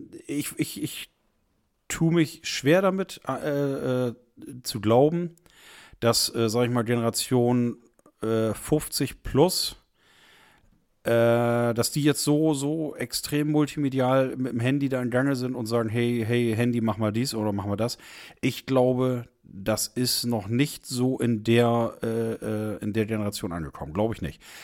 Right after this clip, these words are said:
Das gibt natürlich Leute, die das schon voll leben, ohne Frage. Ich glaube aber, dass da eben ganz viele noch sind, die dann einfach schlicht Radio hören oder, oder irgendwie so. Die freuen sich, dass das Telefon verbunden hat und können vielleicht auch einen Podcast darüber hören oder sowas, aber dass die jetzt voll, oder tun sie vielleicht auch,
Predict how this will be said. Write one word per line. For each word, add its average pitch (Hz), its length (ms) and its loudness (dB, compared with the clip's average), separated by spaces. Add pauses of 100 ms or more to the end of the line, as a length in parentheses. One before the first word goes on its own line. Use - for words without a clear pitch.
(120)
Das - 220 0
gibt - 260 -2
natürlich 175 540 4
Leute, 160 320 2
die 151 100 -8
das 135 140 -4
schon 120 180 -6
voll 123 240 0
leben, 135 300 0
ohne 110 180 -2
Frage. 131 420 -6 (340)
Ich - 200 -12
glaube 120 300 0
aber, 113 140 -2
dass 107 160 -4
da 95 140 -4
eben 95 160 -6
ganz 110 240 0
viele 113 280 0
noch 101 140 -2
sind, 113 280 2 (320)
die 110 60 -6
dann 101 180 0
einfach 92 360 -4
schlicht - 300 -8
Radio 95 400 0
hören 95 280 0
oder, 87 360 -2
oder 82 400 -6
irgendwie 82 220 -6
so. 71 200 -10 (380)
Die 110 80 -2
freuen 131 320 6
sich, 123 140 -4
dass 101 140 -2
das 101 120 -4
Telefon 165 460 2
verbunden 123 460 -2
hat 110 200 -2 (320)
und 95 180 -8
können 120 220 2
vielleicht 104 300 2
auch 98 60 -4
einen 90 100 -2
Podcast - 500 -2
darüber 104 260 -2
hören 107 180 2
oder 101 100 -2
sowas, 98 180 -4
aber 98 160 -6
dass 104 120 -2
die 113 80 -4
jetzt 104 140 -2
voll, 156 300 6
oder 90 300 -4
tun 120 220 -4
sie 120 100 -8
vielleicht 107 340 -6
auch, 107 160 -12